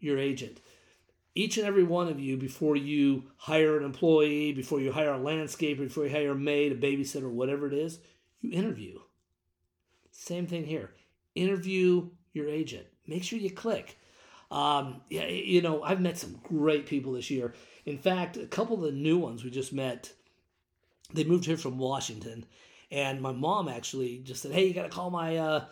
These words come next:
son and daughter. They sell homes." So I had an opportunity to meet them. And let me tell you something. Absolutely neat people. We sat down, took literally five minutes. We sat down and they said, "We want single level,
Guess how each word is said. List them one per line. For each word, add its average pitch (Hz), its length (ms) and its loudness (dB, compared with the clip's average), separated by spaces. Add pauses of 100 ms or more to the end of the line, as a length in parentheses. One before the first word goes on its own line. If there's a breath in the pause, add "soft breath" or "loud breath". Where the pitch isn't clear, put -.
(200 loud breath)
son 185 220 2
and 175 100 4
daughter. 160 280 4
They 151 140 4
sell 156 200 0
homes." 151 320 -2 (280 loud breath)
So 180 300 6
I 180 40 2
had 254 100 2
an 208 140 -6
opportunity 170 500 0
to 139 40 -4
meet 143 120 2
them. 170 220 0
And 135 200 -10
let 180 80 2
me 233 120 -2
tell 185 160 0
you 170 100 0
something. 110 400 -12 (300)
Absolutely 175 840 -2
neat 143 340 -6
people. 135 440 -6 (420 soft breath)
We 165 140 2
sat 214 340 0
down, 151 540 -4 (500)
took 175 220 -4
literally 165 340 4
five 135 320 -2
minutes. 127 380 -6 (360 soft breath)
We 202 100 2
sat 202 260 0
down 170 300 0
and 156 120 2
they 151 80 4
said, 135 360 -4 (120 loud breath)
"We 143 100 -2
want 123 220 -2
single 233 340 6
level, 185 540 2